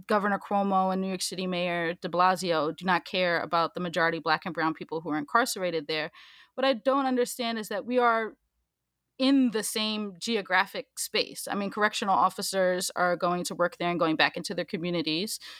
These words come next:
Um, people are cycling in and out of, uh, Rikers Island. And so how do we understand this geography and this, this manage-, managing risk when people are relying on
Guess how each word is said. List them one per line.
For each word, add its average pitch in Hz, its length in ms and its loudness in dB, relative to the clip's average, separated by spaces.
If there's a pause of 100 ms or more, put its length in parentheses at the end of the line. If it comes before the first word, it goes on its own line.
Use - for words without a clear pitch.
(180)
Um, 175 260 2
people 185 340 -2
are 180 60 4
cycling 180 460 0
in 196 180 -2
and 180 120 2
out 170 180 4
of, 170 380 0
uh, 156 300 2
Rikers 175 380 0
Island. 160 520 0 (400)
And 208 180 -4
so 214 260 2
how 240 180 2
do 302 80 -2
we 285 140 2
understand 208 640 -2
this - 460 -4
geography 180 960 -2
and 165 120 -10
this, - 400 -10 (120)
this - 520 -8 (140)
manage-, 247 460 4
managing 247 520 4
risk 220 360 0
when 208 100 -6
people 214 600 -2
are 196 160 2
relying 202 400 2
on 156 340 -4